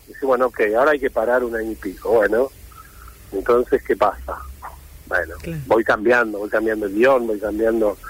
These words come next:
Speaker 1: escenas, se me van ocurriendo otras cosas, cambié el final varias veces, cambié la estructura muchísimas veces, agregué personajes. En fin, fue una película que estuvo en proceso, estuvo muy vi-,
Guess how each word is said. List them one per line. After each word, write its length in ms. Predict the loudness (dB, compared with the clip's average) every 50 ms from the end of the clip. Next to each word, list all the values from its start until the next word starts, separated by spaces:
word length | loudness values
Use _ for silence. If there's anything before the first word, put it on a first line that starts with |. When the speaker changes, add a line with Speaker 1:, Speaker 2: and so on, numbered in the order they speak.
| -12 -12 -12 -14 -14 -20 -2 2
Speaker 1:
escenas, 520 | 2 2 2 2 2 2 4 4 2 0 0 -4
se 60 | -6
me 80 | 0 0
van 120 | 2 2
ocurriendo 420 | 2 2 2 2 2 4 4 4 2
otras 180 | 0 -2 -4 0
cosas, 400 | 2 4 4 4 2 -2 -6 -6
cambié 280 | -6 -8 -8 -6 -6 -6
el 80 | -8
final 680 | -6 -6 -2 2 4 4 4 4 2 0 -2 -6 -8 -8 -4
varias 300 | -4 -2 -2 -2 -2 2
veces, 400 | 4 4 6 4 2 0 -6 -6
cambié 400 | -6 -8 -4 0 2 2 2 2 -2 -8 -18 -20 -20 -18 -18 -4 -2
la 80 | -2
estructura 680 | -2 -2 -4 -6 -6 -2 0 2 4 4 4 4 2 0 -6 -16 -20 -20 -18
muchísimas 600 | -18 -12 -10 -10 -10 -10 -4 -2 -2 -2 0 4
veces, 300 | 4 4 6 4 2 0 0
agregué 340 | 0 0 2 4 2 2
personajes. 720 | 2 0 -2 -2 0 0 2 4 4 2 2 0 -4 -8 -8 -8 -16 -20 -18 -18 -16 -16 -16 -16 -14 -8 -8 -8 -8
En 80 | -2 2
fin, 360 | 2 2 2 2 -2 -6 -10 -14 -4
fue 120 | 2 2
una 80 | 2 4
película 320 | 4 2 2 4 4 2
que 80 | 2 0
estuvo 360 | -4 -8 -8 -8 -2 0 0 0
en 80 | 0
proceso, 360 | -2 -2 -2 -2 -2 0 -2
estuvo 360 | -2 -2 0 2 4 4 6 6
muy 180 | 4 2 2
vi-, 300 | 0 -6 -6 -6 -6 -8